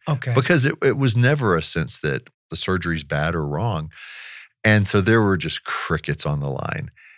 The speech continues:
Speaker 2: And she said, "Okay, well, just know we're several months out. So when, basically, when you're ready to have your voice back, just call us and we'll get you in as quick as we can." And it was unnerving because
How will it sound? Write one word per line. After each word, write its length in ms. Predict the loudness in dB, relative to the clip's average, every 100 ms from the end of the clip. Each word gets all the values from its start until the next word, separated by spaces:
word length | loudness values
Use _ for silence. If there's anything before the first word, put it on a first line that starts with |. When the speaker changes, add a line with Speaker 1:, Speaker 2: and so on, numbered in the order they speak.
| _ -8
Speaker 2:
And 540 | -6 -4 -4 -4 -4
she 200 | -6 -6
said, 340 | -6 -6 -8 -10 _
"Okay, 280 | 0 2 0 -4 -18 -20 _ _ 4
well, 340 | 6 6 2 _ _ _
just 240 | 0 2 4
know 520 | 6 6 6 4 0
we're 260 | -2 0 0
several 360 | 4 4 4
months 220 | 2 0 0
out. 400 | 2 4 2 -2 -6
So 540 | 0 2 2 0 -2
when, 580 | -4 -2 0 0 -2 -4 -10 _ -2
basically, 640 | 0 0 -4 -2 0 -2 -6 -20 _
when 160 | 0 2
you're 160 | 4
ready 320 | 4 4 4
to 100 | 2
have 280 | 2 2 2
your 120 | 0
voice 280 | 2 2 0
back, 360 | 0 -2 0 -2
just 220 | -6 -2
call 240 | 0 2
us 140 | 2 -2
and 120 | -2
we'll 140 | -2
get 200 | -4 -4 -2
you 60 |
in 60 | -2
as 120 | -2
quick 220 | -4 -4
as 100 | -4
we 100 | 0
can." 400 | 0 0 -2 -6 -12 -20 -20 -18 -18 -18 -20 -20 -20 -20 _ 4
And 200 | 6 8
it 140 | 6
was 260 | 6 4 2 2
unnerving 760 | 2 2 2 2 2 -2 -2
because 680 | -6 0 0 2 -2 -6